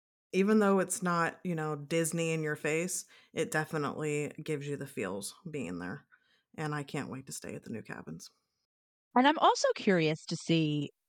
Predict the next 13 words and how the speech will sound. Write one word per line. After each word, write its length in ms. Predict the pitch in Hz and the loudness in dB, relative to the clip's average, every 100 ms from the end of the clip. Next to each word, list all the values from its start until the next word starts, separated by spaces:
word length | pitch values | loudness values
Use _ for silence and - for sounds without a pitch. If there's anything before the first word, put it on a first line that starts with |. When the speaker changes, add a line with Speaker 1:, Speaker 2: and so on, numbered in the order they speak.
| _ _ _ _ | _ _ _ _
Speaker 2:
what 440 | 185 175 208 208 - _ _ _ _ - | 4 6 6 6 0 _ _ _ _ 4
else 280 | 185 170 - | 4 4 2
they're 240 | 165 160 | 4 4
going 340 | 165 156 151 | 4 2 2
to 120 | 143 143 | -4 -2
do 180 | 143 | -2
there, 280 | - 98 - 156 | -2 -4 -4 -2
because 340 | 185 240 208 | 2 0 2
there 240 | 220 254 320 | 0 2 2
is 260 | 302 320 - | 0 -2 -6
land 460 | 175 170 160 151 151 | 0 4 4 2 0
for 120 | - | 0
them 380 | 160 139 127 107 | 2 2 2 -2